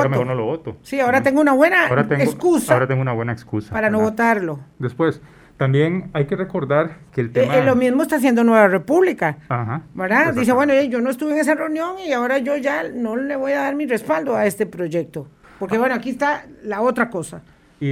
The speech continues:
Speaker 2: eh,
Speaker 1: ¿verdad?
Speaker 2: y
Speaker 1: Dos de los diputados muy importantes, perdona, José Luis, de esa comisión andaban en la gira turística de El Salvador.
Speaker 2: Y, y hay un tema adicional, digamos, que todavía termina, creo yo, de complicar aún más el tema político en relación con el proyecto de empleo público.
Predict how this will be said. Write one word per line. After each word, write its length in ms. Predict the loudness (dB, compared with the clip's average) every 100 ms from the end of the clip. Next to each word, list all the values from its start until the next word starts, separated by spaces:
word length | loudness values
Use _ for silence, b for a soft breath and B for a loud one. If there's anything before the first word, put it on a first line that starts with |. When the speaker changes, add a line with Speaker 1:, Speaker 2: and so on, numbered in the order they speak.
| 0
Speaker 2:
eh, 140 | -2
Speaker 1:
¿verdad? 260 | -4 -4 -2
Speaker 2:
y 20 |
Speaker 1:
Dos 220 | -2 0 0
de 100 | 0
los 120 | -2
diputados 540 | -4 -6 -2 0 0
muy 240 | 2 2 2
importantes, 580 | 2 0 0 -2 -2
perdona, 340 | -4 -4 -2 -4
José 200 | -4 -6
Luis, 160 | -4
de 100 | -4
esa 160 | -2 -2
comisión 560 | -4 -4 -2 0 -2 -6 -18 b b b _
andaban 480 | -8 -4 -2 -4 -8 -14 _ _ _ _ _ _ _ _
en 180 | -12 -8
la 240 | -6 -6 -6
gira 300 | -4 -4 -6
turística 460 | -6 -6 -6 -6
de 40 | -6
El 40 |
Salvador. 400 | -6 -8 -8 -12 -16 -20 _ b b
Speaker 2:
Y, 300 | 0 2 2 4
y 120 | 4
hay 120 | 6
un 140 | 4 4
tema 300 | 2 2 -2
adicional, 800 | -2 0 0 -2 -2 -2 -2 -2
digamos, 340 | -2 -2 -4
que 80 | -6
todavía 420 | -4 -2 0 -2 -2
termina, 420 | -2 2 2 2
creo 160 | 2 0
yo, 140 | 0
de 80 | -2
complicar 500 | -2 -4 -4 -2 -2
aún 200 | -2 -2
más 340 | -4 -4 -6
el 220 | -6 -6 -4
tema 280 | -4 -4
político 420 | -2 -4 -4 -6 -6
en 60 |
relación 280 | -6 -6 -8
con 140 | -8
el 40 | -8
proyecto 320 | -8 -8 -8
de 60 | -8
empleo 260 | -6 -8
público. 480 | -6 -4 -4 -8 -12